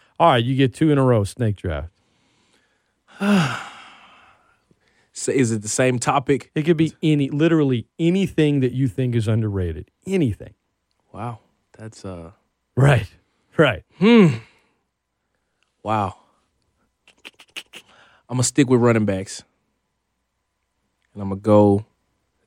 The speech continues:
Speaker 2: into that division and say Brandon Jacobs back in the day.
Speaker 1: Okay. Louisiana boy.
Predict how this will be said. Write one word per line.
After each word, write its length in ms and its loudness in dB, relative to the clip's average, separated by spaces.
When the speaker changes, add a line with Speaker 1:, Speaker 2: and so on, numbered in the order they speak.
Speaker 2:
into 240 -4
that 180 0
division 520 -2
and 120 -6
say 120 -2
Brandon 420 -6
Jacobs 580 -6
back 240 -20
in 60 -20
the 60 -20
day. 140 -20
Speaker 1:
Okay. 340 -2
Louisiana 520 2
boy. 320 -2